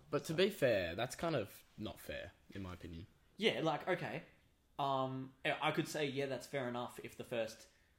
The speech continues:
Speaker 2: all of the Twitch streamers got banned except for me, and then I'm number one.
Speaker 1: <laughs>
Speaker 2: But if for just one person to get banned, it just happens to be, like, that, obviously,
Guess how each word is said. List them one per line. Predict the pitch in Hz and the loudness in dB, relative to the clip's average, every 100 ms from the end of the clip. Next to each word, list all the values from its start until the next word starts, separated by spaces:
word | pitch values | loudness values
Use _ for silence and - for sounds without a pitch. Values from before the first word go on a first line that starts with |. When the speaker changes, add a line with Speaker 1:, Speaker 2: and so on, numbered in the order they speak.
| _ - - | _ -12 -2
Speaker 2:
all | 127 131 123 | 0 0 -2
of | - | -6
the | 123 | -8
Twitch | - - | -8 -8
streamers | - 113 104 104 - | -6 -6 -6 -8 -6
got | 110 | -6
banned | 104 107 104 | -4 -8 -8
except | - - | -8 -8
for | 107 | -6
me, | 123 110 147 | -6 -6 -8
and | 123 | -10
then | 113 | -8
I'm | 120 | -6
number | 147 110 | -6 -6
one. | 104 95 143 - | -10 -12 -10 0
Speaker 1:
<laughs> | 139 135 - - - - _ _ _ - | 2 2 -2 -18 -20 -20 _ _ _ -10
Speaker 2:
But | 131 156 160 - - | 0 2 2 0 -2
if | 160 | 0
for | 185 | 2
just | 180 214 | 2 2
one | 147 170 | 0 0
person | 190 175 156 | 0 0 0
to | |
get | 131 107 | 0 0
banned, | 110 107 | -2 -2
it | 104 | -4
just | 113 - | -8 -10
happens | 110 120 110 | -10 -10 -12
to | - | -8
be, | 104 101 - - - - | -8 -6 -10 -12 -20 0
like, | 147 139 | 2 4
that, | 143 - - | 0 -2 -2
obviously, | 151 160 147 | 0 0 0